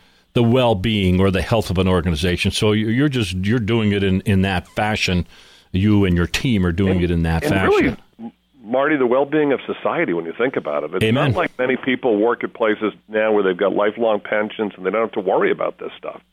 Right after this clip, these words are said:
Speaker 1: Uh, amen.
Speaker 2: Everyone's gotta build their own security. And so if we
Speaker 1: Yeah.
Speaker 2: can help that not only with the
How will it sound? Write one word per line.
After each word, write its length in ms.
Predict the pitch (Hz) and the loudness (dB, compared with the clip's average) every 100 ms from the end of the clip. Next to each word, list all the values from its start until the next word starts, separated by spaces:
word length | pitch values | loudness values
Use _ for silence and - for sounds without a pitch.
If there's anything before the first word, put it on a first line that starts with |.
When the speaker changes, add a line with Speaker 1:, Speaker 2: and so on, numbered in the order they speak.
| _ | _
Speaker 1:
Uh, 240 | 82 80 76 | -6 -4 -4
amen. 340 | 98 98 107 113 | -2 0 2 2
Speaker 2:
Everyone's 320 | 135 180 160 | 2 2 0
gotta 140 | 147 131 | -2 -2
build 320 | 131 135 127 | 2 2 2
their 160 | 123 | 0
own 180 | 120 135 131 | 2 0 -2
security. 560 | 139 135 156 190 110 | -4 0 0 0 -2
And 120 | 90 90 | -4 -4
so 420 | 110 101 98 92 - _ _ _ _ _ | 0 2 2 0 -4 _ _ _ _ _
if 100 | 82 | -4
we 60 | 113 | 0
Speaker 1:
Yeah. 40 | 147 | 0
Speaker 2:
can 20 | |
help 340 | 123 147 170 - | 0 0 -2 -2
that 240 | 120 110 | 0 0
not 180 | 110 117 | 0 0
only 140 | 120 | 2
with 220 | 113 107 | 2 0
the 60 | 104 | 0